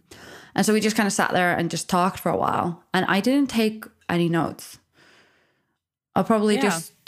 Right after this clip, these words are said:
Speaker 1: go to work tomorrow and be like, "All right, you know, here's the things we were thinking about. Like, let me book a couple of follow-up meetings to kinda take some things forward." But yeah, I don't
Speaker 2: Mm.
Speaker 1: know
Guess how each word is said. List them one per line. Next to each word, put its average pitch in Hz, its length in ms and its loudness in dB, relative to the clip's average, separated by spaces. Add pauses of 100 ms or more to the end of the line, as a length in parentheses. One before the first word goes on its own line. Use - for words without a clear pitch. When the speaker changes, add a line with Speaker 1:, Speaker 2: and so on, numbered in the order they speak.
(120)
Speaker 1:
go 196 140 4
to 190 80 4
work 185 240 2
tomorrow 165 380 2
and 165 120 2
be 170 140 2
like, 156 240 2
"All 294 80 4
right, 262 280 2 (460)
you 202 120 2
know, 190 280 4 (220)
here's 208 320 0
the 202 80 0
things 185 280 0
we 180 100 2
were 170 120 4
thinking 165 300 -2
about. 156 340 0 (540)
Like, 240 180 2
let - 120 4
me 170 60 2
book 170 220 0
a 170 60 -2
couple 160 260 0
of 156 80 -2
follow-up 147 320 2
meetings - 580 -2 (200)
to - 80 -4
kinda 160 240 0
take 160 240 0
some 160 180 0
things 156 280 -2
forward." 151 560 0 (1040)
But 170 280 2 (480)
yeah, 160 340 2 (280)
I 175 160 0
don't 170 140 2
Speaker 2:
Mm. - 20 4
Speaker 1:
know 160 280 2